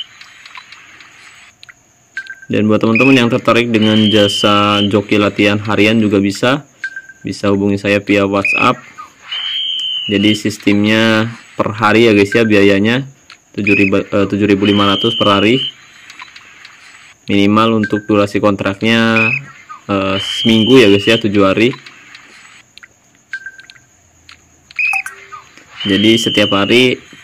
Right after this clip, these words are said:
tim kamu saya yang latih, guys. Atau anggap aja saya sebagai staf kepelatihan tim kamu untuk beberapa waktu.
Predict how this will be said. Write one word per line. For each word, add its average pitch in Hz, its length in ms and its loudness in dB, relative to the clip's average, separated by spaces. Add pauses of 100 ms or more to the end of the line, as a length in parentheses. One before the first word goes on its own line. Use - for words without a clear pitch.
tim 104 160 0
kamu 117 560 0
saya 101 400 0
yang 101 160 -2
latih, 101 320 0
guys. - 480 -2 (880)
Atau 104 240 -4
anggap 104 320 0
aja 120 240 2
saya 120 480 2
sebagai 104 560 2
staf - 480 -6
kepelatihan 110 560 -2
tim 107 160 0
kamu 120 480 2 (1120)
untuk 101 240 -4
beberapa 101 400 -2
waktu. 98 400 -4